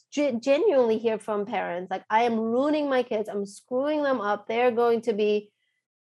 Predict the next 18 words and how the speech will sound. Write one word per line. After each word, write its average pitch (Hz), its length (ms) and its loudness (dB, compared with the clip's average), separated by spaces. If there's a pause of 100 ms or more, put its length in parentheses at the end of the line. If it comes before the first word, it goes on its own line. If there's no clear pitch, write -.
(120)
just 262 360 2
emotionally 247 960 4
so 262 520 4
tormented 240 680 0
by 196 180 4
me," 208 460 2
is 202 260 0
the 240 380 0 (580)
unreasonable 240 960 4
and 220 140 0
unkind 226 720 0 (360)
things 320 340 0
they, 208 400 2
they 220 180 0
think 277 220 -6
about 208 280 -2
themselves. 190 500 -6
So 240 280 2